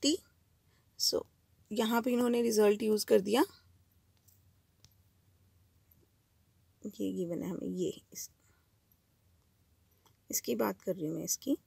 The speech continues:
So, Laplace of f डबल डैश t क्या आ जाएगा, s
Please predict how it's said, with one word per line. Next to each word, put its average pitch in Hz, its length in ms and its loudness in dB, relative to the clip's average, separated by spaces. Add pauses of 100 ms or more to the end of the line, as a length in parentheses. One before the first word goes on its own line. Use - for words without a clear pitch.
(420)
So, 254 180 6
Laplace 220 420 8
of - 160 -2
f 202 160 2 (320)
डबल 208 280 8
डैश 214 280 6
t 208 120 2
क्या 190 140 6
आ 160 60 0
जाएगा, 147 360 2 (100)
s 202 180 4